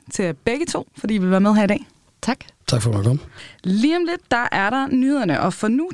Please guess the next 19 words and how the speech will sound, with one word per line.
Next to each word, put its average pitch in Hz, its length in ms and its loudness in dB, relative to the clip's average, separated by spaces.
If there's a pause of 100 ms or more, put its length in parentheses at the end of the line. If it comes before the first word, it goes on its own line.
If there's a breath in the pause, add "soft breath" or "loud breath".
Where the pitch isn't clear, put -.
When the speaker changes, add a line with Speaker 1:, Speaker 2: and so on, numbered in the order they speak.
Speaker 1:
der - 60 -2
er - 100 0
der 277 80 -2
altså - 180 -4
ikke - 180 -6
andet 196 200 -2
tilbage 143 260 0
end 170 80 2
at 175 60 0
sige 175 180 -2
farvel, 208 420 4 (200)
på 180 200 2 (140)
genhør, 214 500 2
og 147 160 -4
tak 185 300 -2
fordi 170 360 -6
du 196 60 -2
lytter 160 200 0
med. 247 140 4